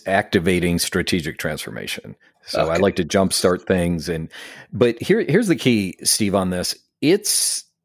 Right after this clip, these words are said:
Speaker 1: easy to lose sight of that when
Speaker 2: Yeah.
Speaker 1: you're in the weeds. Um,
Speaker 2: Mm-hmm.
Speaker 1: and, you know, it's just life. So what we want to encourage you to do is write it down. Write down your big why,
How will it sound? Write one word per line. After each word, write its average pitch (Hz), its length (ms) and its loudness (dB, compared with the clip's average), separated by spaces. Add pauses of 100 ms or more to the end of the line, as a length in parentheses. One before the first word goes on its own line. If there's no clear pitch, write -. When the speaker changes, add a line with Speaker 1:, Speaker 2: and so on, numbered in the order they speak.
(280)
Speaker 1:
easy 92 600 0 (240)
to 110 120 2
lose 95 400 2
sight 82 240 0
of 67 120 -8
that 50 340 -12 (100)
when 92 360 2
Speaker 2:
Yeah. 98 40 6
Speaker 1:
you're 101 140 2
in 87 180 2
the 82 100 2
weeds. 73 600 -6 (340)
Um, 82 480 0
Speaker 2:
Mm-hmm. 87 60 -12 (240)
Speaker 1:
and, 82 560 0
you 90 200 -2
know, 92 100 2
it's 95 100 2
just - 200 2
life. 87 420 0 (420)
So 107 440 2 (260)
what 123 320 2
we 123 140 4
want 110 160 2
to 101 100 4
encourage 92 400 0
you 92 80 0
to 80 80 -6
do 127 140 2
is 90 100 -2
write 165 180 2
it - 80 -2
down. 127 360 0 (500)
Write 117 380 0
down 110 440 4
your 107 140 4
big 95 240 2
why, 71 600 -4